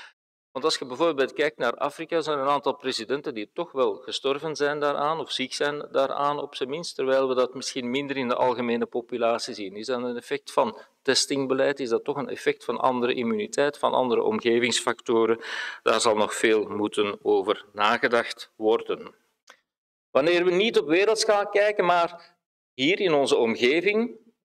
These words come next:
eh, enkele dagen geleden was in de krant ook nog een kaartje over de totale lood cumulatief van de covid-infecties die zich hebben voorgedaan in België.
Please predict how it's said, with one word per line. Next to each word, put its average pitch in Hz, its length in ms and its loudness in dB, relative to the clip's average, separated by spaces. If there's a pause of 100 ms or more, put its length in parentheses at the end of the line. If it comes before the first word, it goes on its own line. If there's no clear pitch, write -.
(100)
eh, 113 220 2
enkele 165 280 2
dagen 131 360 2
geleden 143 400 2
was 131 320 2
in 123 240 -4
de 113 60 2
krant 147 340 2
ook 135 140 2
nog 135 140 -2
een 110 140 -2
kaartje 123 460 2
over 123 760 0
de 117 140 -4
totale 139 640 2
lood 117 440 2
cumulatief 139 680 0
van 120 280 2
de 107 160 -2
covid-infecties 123 1080 -2
die 117 100 0
zich 107 100 -4
hebben 98 220 0
voorgedaan 123 800 2
in 107 320 -2
België. 123 420 2